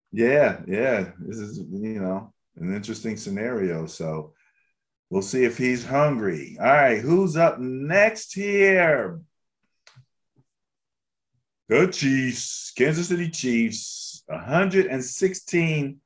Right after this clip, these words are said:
plus one hundred sixteen net points.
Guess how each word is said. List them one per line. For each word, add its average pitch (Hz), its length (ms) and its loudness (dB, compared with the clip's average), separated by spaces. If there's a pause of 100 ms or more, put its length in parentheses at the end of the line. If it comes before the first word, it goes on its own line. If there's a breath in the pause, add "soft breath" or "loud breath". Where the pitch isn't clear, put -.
(760)
plus 175 460 2
one 135 220 0
hundred 147 320 -2
sixteen 127 640 -4
net 123 300 0 (100)
points. - 800 0